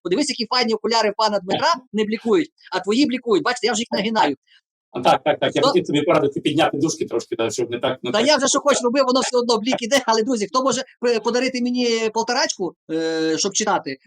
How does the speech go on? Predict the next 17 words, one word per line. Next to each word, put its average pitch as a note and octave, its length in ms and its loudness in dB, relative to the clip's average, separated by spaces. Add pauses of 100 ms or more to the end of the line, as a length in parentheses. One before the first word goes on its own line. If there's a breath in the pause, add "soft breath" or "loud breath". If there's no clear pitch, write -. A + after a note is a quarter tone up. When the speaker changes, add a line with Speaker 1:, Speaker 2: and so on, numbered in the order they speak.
Speaker 1:
не A3 120 2
блікову, F#3+ 460 0
я C4+ 160 0
не A#3+ 120 2
обіжуся. C#3+ 480 -2 (300 loud breath)
Е, F#3+ 140 4
але A#3+ 200 2 (120)
повертаючись B3 500 0
все-таки G#3+ 340 -4
до G3+ 100 -2
запитання G#3 640 -2 (260 loud breath)
і F#3 120 0
закликаючи, G3+ 760 0
друзі, F#3+ 260 -2
перепощуйте F#3 600 -2
це F3+ 160 -4
відео. C#3+ 280 -4